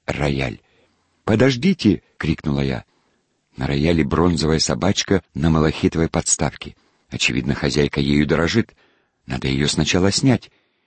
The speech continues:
«Не суйтесь, я сама, вы только все колотите!» Я осторожно подняла прямо за собачку. Какая тяжелая! Вдруг, что это? Отчего такой грохот? Отчего вдруг стало легко?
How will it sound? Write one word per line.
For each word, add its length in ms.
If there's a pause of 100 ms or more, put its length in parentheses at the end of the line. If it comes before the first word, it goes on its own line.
«Не 180
суйтесь, 600
я 140
сама, 380
вы 120
только 400
все 260
колотите!» 760 (1080)
Я 220
осторожно 580
подняла 540
прямо 340
за 100
собачку. 640 (460)
Какая 400
тяжелая! 640 (920)
Вдруг, 560 (140)
что 540
это? 360 (420)
Отчего 540
такой 300
грохот? 540 (520)
Отчего 560
вдруг 260
стало 220
легко? 480